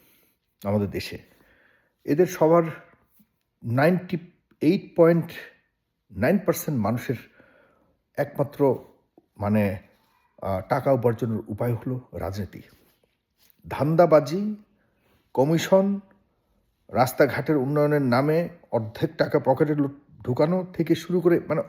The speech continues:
অবৈধভাবে নিজের পকেট গরম করে নিজের অর্থবিত্তের মালিক হওয়া ছাড়া আর কোনো কাজ নাই। এটা যে যত কথাই বলুন, আজ বাংলাদেশে এই যে,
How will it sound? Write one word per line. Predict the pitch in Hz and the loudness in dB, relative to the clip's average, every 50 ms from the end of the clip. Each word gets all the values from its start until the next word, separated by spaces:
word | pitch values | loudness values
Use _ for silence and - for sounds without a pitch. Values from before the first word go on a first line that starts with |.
| - | 4
অবৈধভাবে | - 151 160 151 185 226 240 214 - - 208 185 147 120 139 147 151 113 - - - - _ _ _ _ _ _ _ - - _ - _ _ _ _ _ _ _ - - _ - | 6 6 8 10 8 6 6 4 8 8 8 8 8 2 0 2 2 0 0 -2 -14 -20 _ _ _ _ _ _ _ -20 -20 _ -20 _ _ _ _ _ _ _ -20 -20 _ -2
নিজের | 117 127 143 139 156 147 131 - - - _ _ - | 0 0 4 4 4 4 4 0 -10 -16 _ _ 2
পকেট | - 135 - - - 160 156 - - - - - | 2 2 2 4 0 -2 -2 -4 -16 -20 -12 -2
গরম | - 120 127 139 139 131 131 113 | 2 4 6 6 4 2 0 -4
করে | - - 135 139 143 143 143 139 139 143 139 135 127 | -2 -2 0 2 2 2 4 4 4 2 2 0 0
নিজের | 120 123 123 123 131 139 135 120 110 - - - - - - _ _ - | 0 -2 -2 0 2 0 0 0 -2 -8 -16 -20 -20 -20 -20 _ _ -6
অর্থবিত্তের | 123 120 - - - - 170 139 95 117 110 - - - 139 117 | -6 -6 -6 -8 -8 -4 -4 -4 -2 -4 -8 -6 -2 -2 0 0
মালিক | 113 123 123 123 113 - | 2 0 0 0 -2 0
হওয়া | - 131 123 | 0 0 0
ছাড়া | - - 135 127 - - | 0 -2 -6 -6 -4 -4
আর | 151 - | -4 -4
কোনো | - - - 247 277 269 | -4 -4 -4 2 2 6
কাজ | - 156 127 104 92 | 6 6 4 4 0
নাই। | 92 78 - - - - - - - - _ - | -8 -10 -12 -16 -20 -20 -20 -20 -20 -20 _ -4
এটা | 147 151 196 175 | 0 4 4 4
যে | 143 156 196 226 240 240 240 | 4 6 6 8 8 6 6
যত | 190 175 202 196 196 196 | 6 6 4 4 4 0
কথাই | 175 - 196 190 226 220 | 2 2 4 8 8 8
বলুন, | 202 170 165 143 117 | 8 8 2 2 2
আজ | 113 139 131 135 | 0 -2 -2 -2
বাংলাদেশে | 143 139 143 147 147 - - 165 | -2 0 0 -2 -2 0 0 0
এই | 156 | 2
যে, | 151 160 151 | 2 0 0